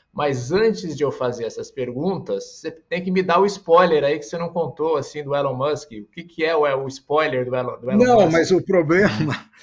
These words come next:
Speaker 2: <laughs> o problema é que eu sabia que você ia me perguntar qual o teu, como é que é o,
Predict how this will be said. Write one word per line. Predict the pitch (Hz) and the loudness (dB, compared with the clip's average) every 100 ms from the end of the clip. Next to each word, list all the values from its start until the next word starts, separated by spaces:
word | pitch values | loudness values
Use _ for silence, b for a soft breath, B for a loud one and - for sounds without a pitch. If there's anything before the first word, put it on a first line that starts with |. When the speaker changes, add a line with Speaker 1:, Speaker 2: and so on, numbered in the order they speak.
| B | B
Speaker 2:
<laughs> | B B B - | B B B -8
o | 175 156 | -4 -2
problema | 180 175 156 202 214 190 | 0 0 4 4 4 2
é | |
que | - 185 | 2 0
eu | 175 | 2
sabia | 185 156 156 196 | 2 0 2 2
que | 170 | 0
você | 156 139 170 | -4 -4 -4
ia | |
me | 160 | -4
perguntar | 160 160 151 143 165 175 165 | -4 -6 -6 -6 0 0 0
qual | 165 180 | 0 2
o | 175 | 0
teu, | 165 170 165 151 131 | 0 0 2 0 -2
como | 143 | -4
é | 143 | -8
que | 143 | -4
é | 180 | -2
o, | 160 135 120 110 | 0 -2 -4 -8